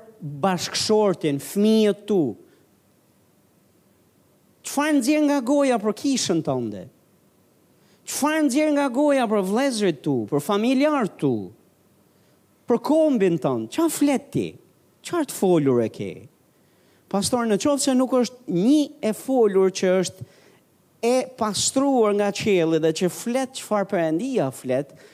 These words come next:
pastor, nuk është pjell qiellore.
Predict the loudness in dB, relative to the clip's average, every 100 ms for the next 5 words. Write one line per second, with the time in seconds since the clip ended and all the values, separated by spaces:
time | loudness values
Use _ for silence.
0 | -20 _ -6 -4 0 2 2 0 -8 _
1 | _ _ _ _ -8 -4 -4 0 0 0
2 | -8 -6 0 2 0 -2 0 2 2 0
3 | -2